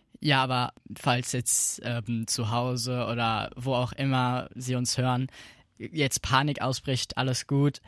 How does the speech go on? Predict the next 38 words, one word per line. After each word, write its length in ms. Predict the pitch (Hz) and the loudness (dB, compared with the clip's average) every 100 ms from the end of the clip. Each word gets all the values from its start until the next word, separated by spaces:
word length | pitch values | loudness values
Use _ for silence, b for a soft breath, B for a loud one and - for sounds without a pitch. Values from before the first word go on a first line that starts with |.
| b b - | b b 0
Ähm, 640 | 131 120 120 123 123 117 - | 2 2 2 2 2 -2 -4
und 160 | 120 | -6
zwar, 500 | 113 - 117 110 95 | -6 -4 0 0 0
ähm, 500 | 85 113 110 107 - - - 120 | -2 -2 -2 -4 -6 -12 -10 -8
braucht 160 | - 123 | -4 -2
man 120 | 120 | -2
sich 160 | 120 | -2
jetzt 280 | 117 113 - | -2 -4 -4
darüber 340 | 117 113 113 110 | -4 -2 -2 -4
nicht 240 | - 120 - | -4 -4 -2
so 80 | |
viele 240 | 120 123 120 | -2 0 0
Sorgen 240 | 120 120 | 2 2
machen, 240 | 123 110 117 | 0 0 0
denn 280 | 110 110 - - | -2 -4 -8 -10
es 140 | 110 | -8
ist 320 | 127 - - - - | -4 -4 -6 -8 -10
aktuell 400 | 113 - - 117 | -8 -4 -2 0
noch 160 | 120 113 | 0 -2
fraglich, 500 | - 120 113 120 113 | -2 -2 0 -2 -4
ob, 80 | 113 _ - | -6 _ -2
ähm, 380 | 117 117 113 110 | 2 4 2 2
der 120 | 113 | 2
Mann 380 | 110 110 113 110 B B B B _ | 2 0 0 -4 B B B B _
wirklich 560 | 123 117 123 127 117 - - - | -2 0 0 2 2 0 -4 -2
an 140 | 123 | 2
diesem 260 | 127 120 120 | 2 2 2
Virus 320 | 135 127 120 | 2 0 0
gestorben 480 | 113 - 123 123 123 | -2 0 0 0 0
ist, 280 | 120 - | -2 -2
denn, 340 | 117 113 113 113 | 0 0 0 0
ähm, 320 | 117 107 113 104 | 0 2 2 2
wie 100 | 113 | 0
gesagt, 460 | 110 120 110 - | 0 0 -2 -4
hatte 160 | 123 117 | -6 -2
er 140 | 107 | 0
ja 200 | 110 110 | 0 0
auch 320 | 101 104 - | 0 -4 -8